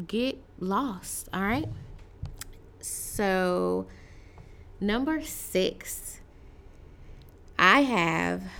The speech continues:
when you feel good, you look good. So most people say it the other way around, though. They say, "When you look good, you feel good." But that's not true, because let me tell you, I'm a person who loves to put on makeup, okay? I just do. I wake up really early to make sure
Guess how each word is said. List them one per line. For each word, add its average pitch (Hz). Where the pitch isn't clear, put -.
when 190
you 165
feel 269
good, 254
you 170
look 170
good. 151
So 170
most 202
people 302
say 220
it 175
the -
other 160
way 147
around, 139
though. 87
They 185
say, 160
"When 170
you 156
look 202
good, 170
you 165
feel 180
good." 156
But 160
that's 277
not 208
true, 170
because 160
let 285
me 294
tell 233
you, 165
I'm 339
a 285
person 214
who 170
loves 165
to 196
put -
on 170
makeup, -
okay? 247
I 196
just 180
do. 202
I 190
wake 196
up 185
really 180
early 202
to 202
make 196
sure 196